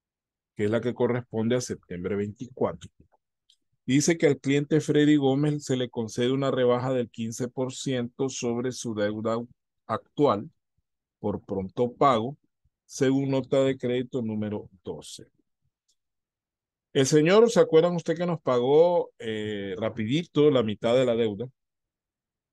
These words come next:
Nos pagó el día nueve, nos pagó la deuda que había contraído el día dos, siete días después.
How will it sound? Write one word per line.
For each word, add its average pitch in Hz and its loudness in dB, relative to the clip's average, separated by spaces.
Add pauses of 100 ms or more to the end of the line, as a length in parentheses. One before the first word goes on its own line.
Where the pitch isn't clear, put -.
(300)
Nos 101 -14
pagó 113 -2 (2250)
el 104 -8
día 113 -2 (220)
nueve, 127 0
nos 117 -8
pagó 101 -4
la 107 -2
deuda 120 -2
que 104 -10
había 101 -6
contraído 110 -6
el 107 -6
día 113 -2
dos, 113 -4 (320)
siete 98 -12
días 98 -6
después. 110 -14